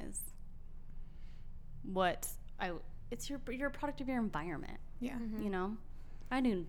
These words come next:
Speaker 1: nothing different other than fried food and soda and apple juice.
Speaker 2: Well, yeah, and it's like, how are you supposed to know any
Speaker 1: Yeah.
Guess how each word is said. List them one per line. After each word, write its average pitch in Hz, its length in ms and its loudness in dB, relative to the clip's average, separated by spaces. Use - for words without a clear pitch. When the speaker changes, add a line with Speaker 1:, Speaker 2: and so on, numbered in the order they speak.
Speaker 1:
nothing 254 460 4
different - 380 2
other 180 240 2
than 175 400 2
fried 233 560 6
food 208 420 6
and - 240 0
soda 208 1040 4
and 165 500 -2
apple 208 300 4
juice. 202 1000 2
Speaker 2:
Well, 269 80 6
yeah, 277 160 8
and 247 100 8
it's 233 140 4
like, 226 140 6
how 220 100 6
are 233 100 8
you 220 160 6
supposed 208 340 4
to 196 80 8
know 196 520 4
any 208 120 2
Speaker 1:
Yeah. 202 40 2